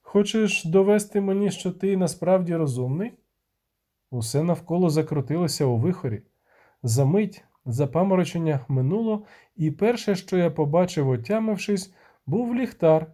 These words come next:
який стояв на підлозі, впритул до моєї правої ноги. Роздивившись навколо, зрозумів, що опинився на іншому боці лабіринту, поруч із дверима. "Я був у твоєму полі, налаштований на тебе",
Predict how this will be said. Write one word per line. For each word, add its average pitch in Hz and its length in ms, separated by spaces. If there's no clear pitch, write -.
який 120 400
стояв 156 440
на 151 140
підлозі, 131 640
впритул 160 600
до 214 100
моєї 185 300
правої 156 440
ноги. 127 380
Роздивившись 123 840
навколо, 165 640
зрозумів, 151 640
що 220 240
опинився 180 540
на 180 100
іншому 175 500
боці 131 380
лабіринту, 165 680
поруч 139 380
із 165 120
дверима. 139 500
"Я 190 300
був 202 500
у 160 80
твоєму 170 500
полі, 180 420
налаштований 190 720
на 208 140
тебе", 160 460